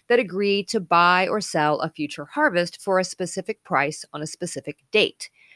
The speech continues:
This can either be great for the farmer, who locks in a price early and wins out because their costs were lower than the futures price, or it can destroy a farm because the weather wreaked havoc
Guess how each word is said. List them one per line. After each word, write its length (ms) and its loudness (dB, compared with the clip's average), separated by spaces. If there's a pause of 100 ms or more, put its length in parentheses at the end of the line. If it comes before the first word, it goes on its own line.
(520)
This 160 4
can 160 0
either 240 4
be 240 -4
great 420 0
for 120 -8
the 100 -6
farmer, 640 -8
who 380 -2
locks 420 0
in 80 -4
a 60 -4
price 360 -2 (100)
early 360 0
and 220 -6
wins 260 0
out 240 2
because 360 -8
their 160 -2
costs 540 -2
were 160 -2
lower 640 2
than 320 -2
the 60 -6
futures 400 -4
price, 460 -6 (720)
or 360 8
it 120 -2
can 140 -4
destroy 960 -2
a 120 -2
farm 580 -4
because 440 -2
the 120 0
weather 520 2
wreaked 360 -2
havoc 420 -2